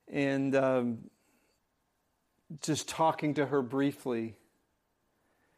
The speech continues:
she has pools of wisdom that we need to hear in an era where many of us are going, "Okay, I understand, I don't understand." That's the posture many of us have taken,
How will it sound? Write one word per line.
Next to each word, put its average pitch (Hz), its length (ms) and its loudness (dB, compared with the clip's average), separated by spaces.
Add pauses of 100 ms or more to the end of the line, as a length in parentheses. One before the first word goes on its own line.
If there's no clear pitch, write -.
(240)
she - 380 0
has 127 680 2 (1300)
pools 156 680 4
of 127 120 0
wisdom 127 720 -2 (460)
that 127 500 -2 (960)
we 143 260 0
need 156 280 2
to 135 80 -2
hear 151 480 2
in 151 240 0
an 147 120 4
era 185 320 4
where 151 140 6
many 175 220 2
of 156 120 2
us 139 180 0
are 139 100 2
going, 131 460 -2
"Okay, 135 340 0
I 131 200 2
understand, 143 1040 -4
I 117 80 -2
don't 123 320 -4
understand." 117 760 -8
That's 139 220 -8
the 139 80 -8
posture 147 480 -6
many 131 240 0
of 127 80 -2
us 120 160 -2
have 117 140 -10
taken, 135 500 -2